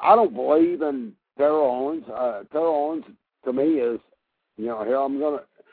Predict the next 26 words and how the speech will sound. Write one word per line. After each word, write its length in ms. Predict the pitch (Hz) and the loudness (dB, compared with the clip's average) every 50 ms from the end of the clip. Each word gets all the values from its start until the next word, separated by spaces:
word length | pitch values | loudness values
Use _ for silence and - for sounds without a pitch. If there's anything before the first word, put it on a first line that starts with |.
| _ _ _ - | _ _ _ -2
I'm 100 | 131 143 | 0 2
gonna 160 | 170 170 160 | 2 2 4
go 240 | 139 165 165 175 175 | 8 10 10 10 10
out 100 | 180 185 | 10 8
on 160 | 185 196 208 | 8 6 6
a 140 | 208 208 202 | 6 6 6
limb 280 | 202 196 190 180 180 180 | 6 6 4 4 2 0
and 140 | 160 - - | -2 -2 2
probably 560 | 147 160 156 156 160 165 156 147 131 110 - _ _ _ _ _ _ _ _ _ _ _ _ _ | 4 4 4 6 4 2 2 2 -2 -4 -8 _ _ _ _ _ _ _ _ _ _ _ _ _
eat, 180 | 156 339 - 135 160 190 196 - - | 0 0 0 0 0 0 0 2 0
eat 160 | 170 196 190 | 0 0 2
my 120 | 196 190 202 | 4 6 6
words, 440 | 208 214 214 196 185 175 175 - - _ | 8 10 8 10 8 6 4 2 2 _
but, 280 | 156 147 143 117 - - | 6 6 6 6 2 2
uh, 260 | 143 131 127 120 104 - _ _ _ _ _ _ _ _ _ _ _ | 4 4 4 4 2 -2 _ _ _ _ _ _ _ _ _ _ _
I 140 | 120 135 143 | -2 0 0
mean, 160 | 151 135 120 | 0 -2 -4
he 160 | 123 170 160 - - | -4 -6 -8 -6 2
stinks. 340 | - 214 247 233 - - - - - - _ _ _ _ _ _ _ | 4 4 4 4 2 -4 -10 -20 -20 -20 _ _ _ _ _ _ _
I 240 | - 147 151 151 147 | -6 -4 -2 -2 -2
mean, 220 | 143 165 170 151 131 151 - 120 - _ - | -2 -2 -4 -2 -4 -6 -8 -8 -12 _ 2
he 60 | 151 | 4
absolutely 640 | 165 180 175 - - 170 170 165 143 139 147 131 - - | 4 4 2 0 -2 -2 -2 -2 -2 -4 -8 -8 -6 0
stinks 340 | - 226 240 214 170 131 - - _ _ | 2 2 2 2 -2 -4 -12 -20 _ _
because 560 | 156 156 - - 175 175 185 190 185 175 156 - _ _ _ _ _ _ _ _ | -4 -4 0 2 2 4 4 4 4 2 0 -2 _ _ _ _ _ _ _ _
of 360 | - 165 185 196 185 180 180 | 4 4 6 6 6 4 2